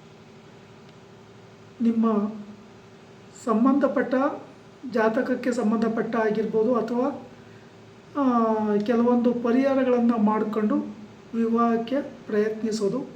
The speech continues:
ಭಾಳ ಉತ್ತಮ. ಹಾಗೆ ವಿದೇಶ ಯೋಗ ಸಾಧ್ಯತೆಗಳಿದೆ. ವಿದೇಶದಲ್ಲಿ ನಿಮಗೆ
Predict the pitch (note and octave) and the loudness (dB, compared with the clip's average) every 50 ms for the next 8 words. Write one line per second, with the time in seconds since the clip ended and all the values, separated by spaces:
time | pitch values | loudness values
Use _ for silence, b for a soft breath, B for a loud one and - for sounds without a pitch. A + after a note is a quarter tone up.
0 | - G#3 G3+ G3 G3+ G#3 G#3 G3 F#3+ - - - A3+ G3 A#3 C4 A#3+ - - - | -8 -6 -4 -2 0 0 0 0 -2 -2 -6 -6 -6 -4 -4 -4 -6 -8 -12 -18
1 | - - - - - - - - B B B B B B B B B - - - | -20 -20 -20 -20 -20 -20 -20 -20 B B B B B B B B B -12 -4 -2
2 | A3 A3 A3+ A3+ C4+ C#4+ C#4+ C#4+ - - - - - - - - - - - - | 0 2 2 2 2 0 0 -2 -4 -12 -18 -20 -20 -20 -20 -20 -20 -20 -20 -20
3 | - - - A#3+ A3+ G3 A#3+ C4+ C4+ C4 - C4 B3+ C4+ C4+ - - - - - | -18 -8 -2 -2 0 2 2 2 0 0 2 2 0 0 0 -4 -10 -12 -8 -2
4 | A#3+ A3+ A3+ A3+ A3+ A#3+ A#3+ C4 C4+ - - - - - - - - - - - | 2 2 2 4 2 0 -2 -2 -4 -6 -12 -16 -18 -20 -20 -20 -20 -20 -18 -8
5 | - B3+ A3+ A3 - - A#3 G#3+ A3+ A3+ G#3+ A3 G#3+ G#3+ F#3+ G3 A3+ B3+ A3+ - | -2 0 0 0 2 0 -2 0 0 2 2 2 2 2 2 2 0 0 0 -6
6 | - - - - - - - - - - - - - - - - - - - - | -10 -14 -18 -20 -20 -20 -20 -20 -20 -20 -20 -20 -20 -20 -20 -20 -20 -20 -20 -20
7 | - - A#3+ A3+ - B3 B3 A#3+ A#3+ A#3+ A3+ G#3+ A3+ A3 A3 A3+ B3 C#4 D4 - | -12 -6 -4 -2 2 2 2 2 2 2 0 2 2 0 2 0 0 -2 -2 -6
8 | - - - - A#3 G#3+ G#3 G#3 G3+ A3 A3 | -10 -14 -10 -4 0 0 0 0 2 2 2